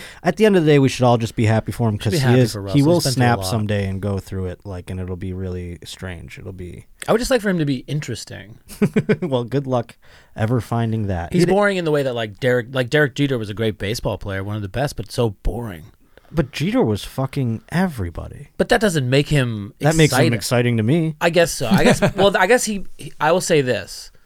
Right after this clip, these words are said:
Speaker 2: Jeter kept up more of a mystique.
Speaker 1: Yeah.
Speaker 2: Where it was, like, this dash, and he was a dashing guy. He wore, like, he looked more the part, like a, like a Bruce Wayne or like a,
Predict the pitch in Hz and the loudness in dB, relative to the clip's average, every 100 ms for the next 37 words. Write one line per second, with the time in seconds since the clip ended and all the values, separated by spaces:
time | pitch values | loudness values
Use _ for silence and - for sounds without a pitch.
0 | _ _ - - 180 202 190 - 165 - | _ _ -12 -2 0 2 0 2 0 2
1 | 139 110 127 127 117 107 - - 110 85 | -2 -2 0 0 -2 -4 -6 -6 -8 -10
2 | - - - _ _ - _ _ 180 208 | -18 -20 -20 _ _ -20 _ _ 2 6
3 | 196 190 170 165 156 151 131 160 151 156 | 6 8 6 6 4 2 2 4 4 2
4 | - 147 185 170 147 135 151 135 147 139 | 0 0 2 2 2 2 2 0 -2 -2
5 | 139 139 110 - - 139 139 135 151 147 | 0 0 -2 -6 -4 -2 -2 2 2 0
6 | 127 120 113 101 - 113 101 110 - 107 | -4 -4 -4 -4 -4 -4 -4 -6 -4 -4
7 | 107 98 123 127 - 117 101 98 95 95 | -4 -4 -2 -2 -2 -6 -4 -6 -8 -10
8 | 104 | -10